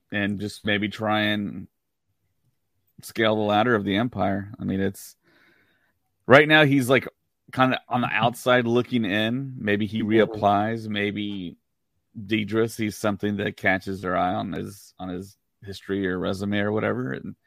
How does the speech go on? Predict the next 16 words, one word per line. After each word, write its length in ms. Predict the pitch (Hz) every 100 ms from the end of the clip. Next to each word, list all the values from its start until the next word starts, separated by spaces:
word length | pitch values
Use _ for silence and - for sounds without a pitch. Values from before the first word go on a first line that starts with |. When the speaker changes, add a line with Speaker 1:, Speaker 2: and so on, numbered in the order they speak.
| _ _ _ _ _
Speaker 1:
he's 140 | 101 98
brought 300 | 95 104 87
back 240 | 95 92
into 140 | 98 87
the 80 |
fold. 360 | - 98 98 98
And 100 | 104
I 40 |
remember 300 | 160 220 226
you, 200 | 190 160 -
you, 180 | 139 131 -
you 120 | -
were 60 | 127
telling 340 | - 147 147
me 100 | 117
that 240 | 101 98